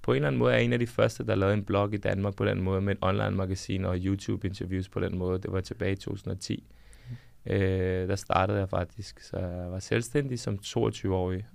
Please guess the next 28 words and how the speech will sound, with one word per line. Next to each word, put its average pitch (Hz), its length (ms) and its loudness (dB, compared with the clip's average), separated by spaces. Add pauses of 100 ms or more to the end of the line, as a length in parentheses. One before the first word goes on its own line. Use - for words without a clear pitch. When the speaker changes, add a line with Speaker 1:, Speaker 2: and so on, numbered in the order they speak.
(180)
Speaker 1:
og 90 140 -4
der 98 60 2
har 98 80 4
jeg 95 120 2
faktisk 95 320 -2
ikke 98 140 -6
kigget 98 300 -4
tilbage, - 320 -4
så - 120 -8
jeg 95 100 -2
har, 90 240 -4 (520)
men - 80 -2
jeg 95 60 6
har 98 60 8
ikke 110 120 2
nogen 104 140 2
uddannelse, 95 540 -2
så - 140 -10
jeg 92 60 2
har 95 60 -2
faktisk, 101 400 -2
øh, 101 100 -2
været 95 140 0
selvstændig 110 500 -4
i 101 40 -4
tolv 101 300 0
år 98 80 -2
med 95 220 -4